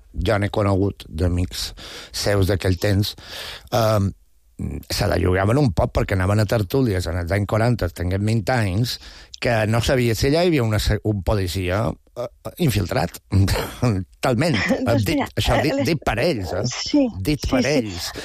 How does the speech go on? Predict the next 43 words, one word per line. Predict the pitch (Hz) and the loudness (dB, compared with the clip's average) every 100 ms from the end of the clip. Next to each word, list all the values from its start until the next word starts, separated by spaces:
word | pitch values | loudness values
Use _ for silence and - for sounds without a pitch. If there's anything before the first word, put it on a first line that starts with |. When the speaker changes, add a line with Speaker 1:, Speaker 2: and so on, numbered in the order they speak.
| - - | -14 -4
Speaker 1:
Eh, | 120 117 | 0 0
tu | - | 0
estaves | 135 160 139 | 0 2 2
Speaker 2:
Les | 135 | 2
Speaker 1:
allà, | 170 170 | 0 0
te | 135 | 0
posaves | 127 147 170 | 0 0 0
a | |
Speaker 2:
tertúlies | 175 | 0
Speaker 1:
xerrar | 185 170 165 | 0 0 -2
i | |
no | 160 | -2
sabies | 185 - 160 156 156 | -4 -2 -2 -2 0
exactament | 175 143 - 185 147 127 | -2 -2 -2 0 0 0
qui | - | -2
Speaker 2:
<laughs> | - | -2
Speaker 1:
tenies | 135 127 120 | -2 0 2
a | |
davant, | 120 135 165 135 165 185 - - - - | 2 2 0 0 -2 -6 -10 -16 -16 -4
no? | 135 147 196 - | 0 2 0 -2
I | 147 139 135 131 127 120 | -2 0 0 -2 -2 -4
tu | - 147 131 139 | -4 -4 -4 -4
havies | 123 107 143 135 | -2 2 2 4
de | |
mesurar | 151 151 147 135 139 127 135 131 123 139 180 | 4 4 4 4 2 4 2 2 2 0 0
en | 117 120 | 0 0
peu | 147 | 0
de | 143 | 2
rei | 123 127 143 | 0 0 0
les | - 175 | 0 0
paraules | 131 113 151 | 2 2 0
que | - | -2
deies. | 139 190 104 85 - - - - _ - | -2 -2 -4 -6 -6 -8 -16 -20 _ -10
Speaker 2:
Mm. | 233 214 214 - - - - - - - - - 254 | -8 -8 -10 -16 -16 -12 -10 -8 -10 -4 -2 2 4
Les | 262 | 4
tertúlies | - 247 - 294 311 | 0 -4 0 2 4
no | 311 285 | 6 6
eren | 269 262 262 254 | 4 4 2 2
tan | 254 240 | 0 -2
perilloses | - 233 190 180 190 180 | -2 -2 0 -2 0 -2
com | - 185 | -2 -4
ens | 170 - | -4 -6
pensem. | - 147 160 - 156 | -4 -4 -4 -4 -6